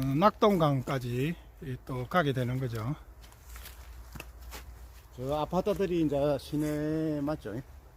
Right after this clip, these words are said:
Speaker 1: 네, 그래서 뭐, 진주시는 그 진양호 큰 댐 밑에, 진양호 상당히 큽니다. 유역 면적으로는 상당히 크다고 하는데,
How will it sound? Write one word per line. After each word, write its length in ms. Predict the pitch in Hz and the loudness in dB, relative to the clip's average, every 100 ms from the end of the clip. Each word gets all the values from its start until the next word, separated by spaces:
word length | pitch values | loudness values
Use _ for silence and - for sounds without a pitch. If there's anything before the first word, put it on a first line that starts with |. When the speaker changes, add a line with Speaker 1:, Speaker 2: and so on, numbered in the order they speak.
| - - - - - - - - | -20 -20 -20 -20 -20 -20 -20 -10
Speaker 1:
네, 140 | - 196 | -2 2
그래서 580 | 240 269 233 214 214 190 | 4 6 8 8 8 6
뭐, 260 | 196 190 | 2 0
진주시는 1000 | 180 202 214 247 - 214 214 226 208 180 156 - - - - - - | 0 0 2 0 2 2 4 4 4 2 0 -8 -20 -20 -20 -20 -10
그 200 | - 165 | -4 -4
진양호 640 | - 269 277 269 226 185 - | 6 8 10 8 6 4 -2
큰 340 | - - 240 | -14 2 2
댐 260 | 220 226 233 | 4 4 6
밑에, 420 | 262 - 196 190 185 - | 4 4 4 4 0 -2
진양호 300 | 240 240 214 | 2 4 2
상당히 340 | - 175 214 | 0 0 0
큽니다. 540 | 185 196 214 180 131 117 - - - - - - - - | 0 -2 -2 0 -2 -4 -8 -20 -20 -18 -14 -14 -12 -2
유역 200 | 220 226 | 2 4
면적으로는 680 | 196 160 165 220 196 165 147 | 6 6 6 4 4 4 2
상당히 380 | - 160 190 | 0 0 2
크다고 380 | 165 - 196 180 | 0 -2 0 0
하는데, 480 | 156 131 131 139 120 | 0 0 0 -2 -4